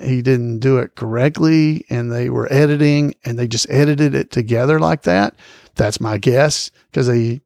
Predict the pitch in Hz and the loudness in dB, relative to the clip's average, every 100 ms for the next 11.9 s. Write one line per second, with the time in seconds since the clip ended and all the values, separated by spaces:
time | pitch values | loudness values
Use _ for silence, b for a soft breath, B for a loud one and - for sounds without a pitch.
0 | _ 165 160 120 165 156 131 120 113 131 | _ 0 0 2 2 2 2 -2 0 0
1 | 131 123 123 - 139 127 123 - - 135 | 2 2 0 2 0 0 -2 -2 -2 0
2 | 131 - 139 123 113 - 135 117 127 117 | -2 -2 -2 -2 -4 -4 -4 -4 -6 -6
3 | 110 131 113 113 113 120 113 127 113 - | -4 -4 -2 -4 -4 -2 -2 -4 -4 -8
4 | b b b b b - 147 165 156 - | b b b b b -2 0 0 -2 -4
5 | 160 151 147 139 127 131 135 - 101 92 | -2 0 2 2 2 2 2 -2 -6 -6
6 | 98 - B B B 143 143 226 180 127 | -8 -12 B B B 0 2 2 2 2
7 | 151 143 131 190 240 247 262 254 254 - | 0 0 2 2 0 2 2 2 0 0
8 | 143 131 143 - b b b - 220 240 | 2 2 2 -2 b b b -6 -2 2
9 | 226 226 165 127 104 117 135 175 147 147 | 2 0 0 0 0 -2 -2 -2 -2 -2
10 | 143 135 - 160 156 147 139 135 127 123 | -2 -4 0 0 0 0 0 0 0 -2
11 | - 95 - _ b b - 139 | -6 -12 -14 _ b b 0 0